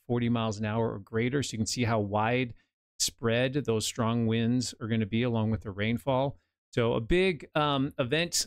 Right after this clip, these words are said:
about to take place or already starting to take place there in the Caribbean. So we'll hope for the best. We'll hope people,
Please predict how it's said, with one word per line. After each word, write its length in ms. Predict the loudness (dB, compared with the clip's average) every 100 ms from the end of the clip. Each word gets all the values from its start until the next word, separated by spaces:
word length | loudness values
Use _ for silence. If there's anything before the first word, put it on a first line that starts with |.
| -4
about 260 | -2 -2 -2
to 340 | 0 2 0 -2
take 300 | -2 -2 0
place 340 | 0 0 0
or 120 | 0
already 220 | 0 -2
starting 340 | -6 -4 -2 -4
to 80 | -6
take 260 | -8 -6
place 360 | -4 -2 -2 -4 _ _ _ _
there 240 | 0 0 2
in 140 | 0
the 80 | -2
Caribbean. 560 | -2 -2 0 0 0
So 160 | -2 0
we'll 160 | 0 2
hope 240 | -2 -2
for 80 | -4
the 100 | 0
best. 400 | 0 0 0 0
We'll 100 | 0
hope 200 | 0 0
people, 500 | 0 2 0 0